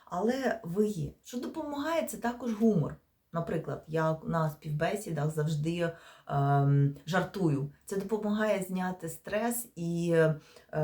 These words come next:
ви розслабляєте і себе, і інших. Тому, ем, якщо ви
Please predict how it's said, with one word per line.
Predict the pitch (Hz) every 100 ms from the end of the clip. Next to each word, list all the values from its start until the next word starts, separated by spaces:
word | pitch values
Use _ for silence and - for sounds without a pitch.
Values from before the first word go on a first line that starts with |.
| 151 147
ви | 156 202 190 -
розслабляєте | 175 - 185 190 185 175 -
і | 208
себе, | 202 196 160 165 165 -
і | 170 160
інших. | 147 143 - - - - _
Тому, | - 220 269 254 -
ем, | 180 185 185 180 196
якщо | 196 - 311
ви | 233 196 214 156